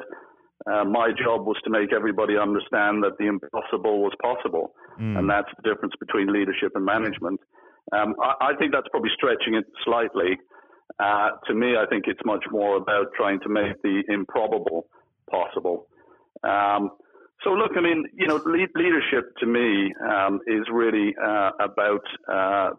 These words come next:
Speaker 1: being able to, uh, lead a team from the front,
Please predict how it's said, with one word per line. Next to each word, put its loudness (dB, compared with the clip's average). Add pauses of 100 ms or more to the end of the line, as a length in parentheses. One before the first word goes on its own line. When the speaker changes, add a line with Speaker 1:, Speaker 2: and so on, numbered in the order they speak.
(120)
Speaker 1:
being 2
able 2 (120)
to, 0 (480)
uh, 2
lead 2
a 0 (100)
team 0
from 0
the 0
front, 0